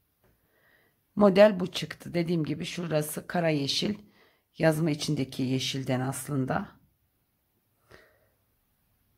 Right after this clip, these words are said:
Şimdi bunun motiflerini yapacağız. Bakın ben ilmekleri böyle yaptım. Biraz daha göz doldursun diye.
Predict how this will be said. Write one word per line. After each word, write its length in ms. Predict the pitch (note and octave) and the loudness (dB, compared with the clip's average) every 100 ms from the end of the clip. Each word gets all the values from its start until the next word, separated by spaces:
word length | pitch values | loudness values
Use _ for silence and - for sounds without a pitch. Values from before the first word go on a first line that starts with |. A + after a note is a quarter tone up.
| _ _ _ _ | _ _ _ _
Şimdi 360 | - - G#3+ G3 | -6 2 2 4
bunun 160 | G3+ G3+ | 4 4
motiflerini 560 | F3+ F3 - E3+ E3 | 4 0 -2 2 4
yapacağız. 460 | C#3 C#3+ E3 F3+ E3+ | 2 -2 -4 -4 -6
Bakın 300 | F3 G3 F3 | -4 -2 2
ben 140 | E3+ | 2
ilmekleri 680 | - F#3 F3 D3+ D#3+ D#3+ E3+ | 2 0 2 0 0 -2 2
böyle 240 | E3 D3 | 2 2
yaptım. 460 | C3 B2+ - - A#3 - _ - - - - _ _ - | 2 -2 -6 -8 -8 -10 _ -20 -20 -20 -20 _ _ -2
Biraz 320 | E3+ D#3 D3+ | 6 6 6
daha 360 | D3+ D#3 C#3 C3 - _ _ _ _ _ | 2 2 -2 -4 -14 _ _ _ _ _
göz 280 | E3 C#3+ - | 0 0 -2
doldursun 680 | C#3 C3 C3 - - C#3 | -6 -4 -8 -10 -8 -8
diye. 320 | C3+ D3+ G3+ | -6 -6 -6